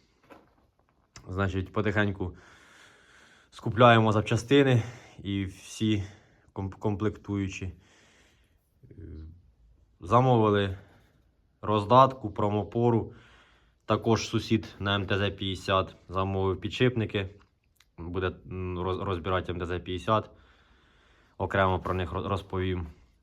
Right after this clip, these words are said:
Значить, по передньому мосту на М Т З вісімдесят міст також лежить, але він у розібраному стані, буде окреме відео. Покажу, як ми його будемо розбирати,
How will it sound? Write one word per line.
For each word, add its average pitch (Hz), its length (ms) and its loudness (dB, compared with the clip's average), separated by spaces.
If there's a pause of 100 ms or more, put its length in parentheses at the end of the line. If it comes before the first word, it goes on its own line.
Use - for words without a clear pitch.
(500)
Значить, 110 500 0
по 110 120 0
передньому 123 540 6
мосту 120 520 2 (240)
на 107 180 2
М 110 120 2
Т 110 120 0
З 110 140 4
вісімдесят 110 720 2 (800)
міст 117 380 4
також 107 400 2
лежить, 117 520 2 (680)
але 104 300 2
він 104 120 2
у 101 40 -2
розібраному 101 600 0
стані, 110 320 2
буде 95 220 -2
окреме 98 460 -2
відео. 107 460 0 (960)
Покажу, 104 600 2 (220)
як 98 160 0
ми 101 80 0
його 101 100 -2
будемо 101 200 -2
розбирати, 110 520 4